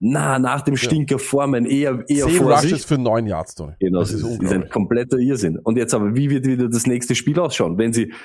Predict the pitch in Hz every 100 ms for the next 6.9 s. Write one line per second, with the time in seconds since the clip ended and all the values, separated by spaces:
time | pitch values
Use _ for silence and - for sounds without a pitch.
0 | - - - 151 175 302 349 - - _
1 | 190 170 151 127 120 151 214 196 - 160
2 | 127 139 202 214 202 170 151 - 175 156
3 | 151 - 120 117 202 226 - - - -
4 | 156 143 135 143 151 139 131 120 - 147
5 | 226 339 - 156 135 240 247 339 349 190
6 | 156 151 127 - 117 117 131 196